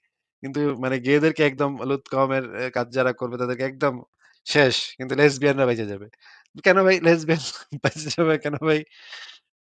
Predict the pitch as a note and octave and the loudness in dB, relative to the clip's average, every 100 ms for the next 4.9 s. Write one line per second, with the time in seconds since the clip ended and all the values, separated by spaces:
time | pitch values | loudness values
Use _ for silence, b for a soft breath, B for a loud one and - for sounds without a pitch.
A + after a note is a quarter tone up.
0 | - - D3 D3+ D#3 D3+ C#3 C3+ A#2+ _ | -14 -8 -6 -4 -6 -6 -6 -4 -6 _
1 | _ _ _ _ _ - A#2+ B2+ B2 A#2+ | _ _ _ _ _ -8 -4 -2 -2 -2
2 | C#3 D3 D3+ D3+ B2 G2+ G2+ C3 C3+ A#2 | 2 4 6 4 0 -6 -6 -4 -4 -4
3 | G2 - - _ _ - C3 B2+ C3 C#3 | -10 -14 -20 _ _ -10 -8 -6 -2 -2
4 | C#3 C#3+ C#3+ C#3 C3 C#3+ C#3 D3 F#3+ | -2 -6 -8 -10 -10 -10 -8 -6 -8